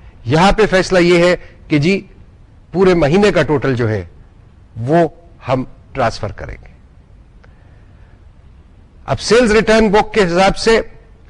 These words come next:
اس مہینے، جنوری کے مہینے میں چار ہزار روپے کا مال جو ہے،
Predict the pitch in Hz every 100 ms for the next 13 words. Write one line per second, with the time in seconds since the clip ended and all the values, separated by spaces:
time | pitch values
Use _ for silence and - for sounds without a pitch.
0 | - - - - - 190 185 175 190 202
1 | 208 - 120 110 156 196 214 185 202 185
2 | 208 202 208 247 - - - - 220 220
3 | 180 160 151 151 143 113 135 123 120 120
4 | 113 110 101